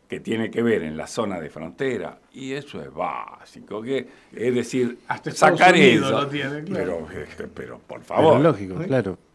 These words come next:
Speaker 3: claro,
Speaker 1: Esa es la
Speaker 3: bueno.
Speaker 1: diferencia de este que tenemos acá con Trump. Trump,
Speaker 2: Claro.
Speaker 1: las cosas adentro las protegía.
Speaker 3: Claro,
Speaker 2: Exacto.
Speaker 3: era nacionalista,
Speaker 1: A la
Speaker 3: sin lugar a
Speaker 1: Fore
Speaker 3: dudas.
Speaker 1: iba a poner una fábrica en México y le dijo, "Vos la ponés en Estados Unidos". Y los
Speaker 3: Claro,
Speaker 1: tipos,
Speaker 3: claro.
Speaker 1: "No, estos son payasos".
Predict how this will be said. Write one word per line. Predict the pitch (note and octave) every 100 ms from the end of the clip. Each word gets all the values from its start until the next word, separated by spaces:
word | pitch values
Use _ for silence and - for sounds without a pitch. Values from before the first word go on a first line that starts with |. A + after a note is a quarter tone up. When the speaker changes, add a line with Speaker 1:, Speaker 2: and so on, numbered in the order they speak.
| -
Speaker 3:
claro, | - B2+
Speaker 1:
Esa | C#3 D#3+
es |
la | B2
Speaker 3:
bueno. | A#2
Speaker 1:
diferencia | G#2 A#2 A2+ G#2 F#2+
de | E2+ G#2+
este | A#2 -
que | F2+
tenemos | G2 G2 G#2+ A2
acá | G#2 C3+
con | D3 F#2 D#2+
Trump. | D3+ B2+ E2+ -
Trump, | C3 A#2
Speaker 2:
Claro. | A#2
Speaker 1:
las | F2 -
cosas | C3 - G2
adentro | G2 C#3+ F3 A#2+
las | F#2+
protegía. | - F2 F2+ - E3 A2+
Speaker 3:
Claro, | - G3+ C#3+
Speaker 2:
Exacto. | A2 A#2+
Speaker 3:
era | C#3
nacionalista, | B2 A#2+ C3 C3 D#3 -
Speaker 1:
A | A#2
la | A#2+
Speaker 3:
sin | C3
lugar | C#3
a |
Speaker 1:
Fore | C#3+ A2 G2+
Speaker 3:
dudas. | - - _ _ _
Speaker 1:
iba | D3 C3
a | B2
poner | A#2+ B2
una | B2 A#2
fábrica | C3 B2 A#2+ A#2
en | C3+
México | F3+ D3 A2+
y | G2
le |
dijo, | G#2 G2
"Vos | G#2
la | G2+
ponés | - F2+ F2
en | D#2+
Estados | - D#2
Unidos". | D#2+ B2+ G#2+ D#2
Y | C#2+
los | -
Speaker 3:
Claro, | A2 G#2+ G#2 G2
Speaker 1:
tipos, | - A#2+ A2
Speaker 3:
claro. | G#2+ G#2+ C#3+
Speaker 1:
"No, | F3+ C3+
estos | D3 F#3+ D3+ A#2
son | G2
payasos". | - F#2 E3 C3+ - -